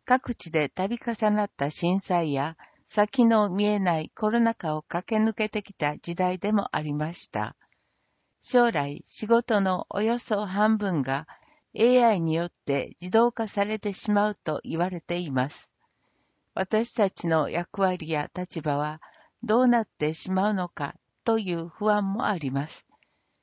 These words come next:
しかし私たちの強みはお互いを思いやる心にあり、人は人から学び、気づき、成長します。そして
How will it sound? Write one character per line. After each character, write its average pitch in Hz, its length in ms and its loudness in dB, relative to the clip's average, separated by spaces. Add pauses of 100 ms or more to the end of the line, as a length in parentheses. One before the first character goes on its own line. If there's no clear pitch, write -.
(220)
し - 160 -12
か 247 180 2
し 180 240 -2
私 226 400 0
た 226 180 0
ち - 140 -4
の 170 160 2
強 190 340 -2
み 170 200 0
は 165 220 -2 (380)
お 190 120 -2
互 220 460 2
い 190 100 0
を 185 140 2
思 220 340 0
い 233 100 0
や 208 140 0
る 202 120 -6
心 196 440 -2
に 143 180 2
あ 147 100 -2
り、 143 240 -8 (360)
人 196 380 0
は 156 260 0
人 - 280 -2
か 185 160 -2
ら 156 140 -2
学 156 380 -2
び、 131 200 -4 (360)
気 220 100 0
づ 196 320 -2
き、 139 220 -2 (220)
成 202 280 0
長 190 280 0
し - 180 -4
ま 151 180 0
す。 - 240 -18 (580)
そ 214 180 0
し - 180 -6
て 175 260 -2